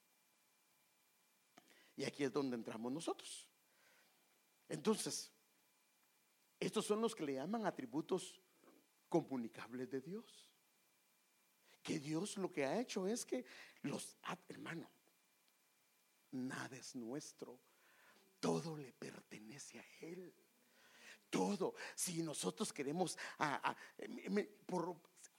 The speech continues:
si algo bueno tiene, es de Dios, hermano. Porque nosotros somos una creación que Él depositó en nosotros. Por eso dice,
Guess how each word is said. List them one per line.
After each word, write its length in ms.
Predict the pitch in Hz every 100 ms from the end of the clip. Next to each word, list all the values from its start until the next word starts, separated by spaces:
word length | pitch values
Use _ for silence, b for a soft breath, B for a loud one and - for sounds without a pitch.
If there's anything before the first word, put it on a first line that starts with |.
| -
si 280 | - 196
algo 460 | 202 269 311 240 220
bueno 380 | 202 294 302 277
tiene, 500 | - 277 370 427 - _ - - -
es 180 | 220 190
de 100 | 220
Dios, 480 | - 240 370 - -
hermano. 680 | - - - 392 330 - - _ - _ _ _ -
Porque 220 | 220 -
nosotros 460 | 233 202 277 294 269
somos 360 | 269 269 269 - B
una 260 | - 247 269
creación 540 | 226 190 156 - 262
que 160 | 254 240
Él 120 | 233
depositó 840 | 262 254 196 175 - 180 - 247 277
en 100 | 285
nosotros. 420 | 254 254 302 269
Por 140 | 196
eso 180 | 220 254
dice, 300 | 254 226 -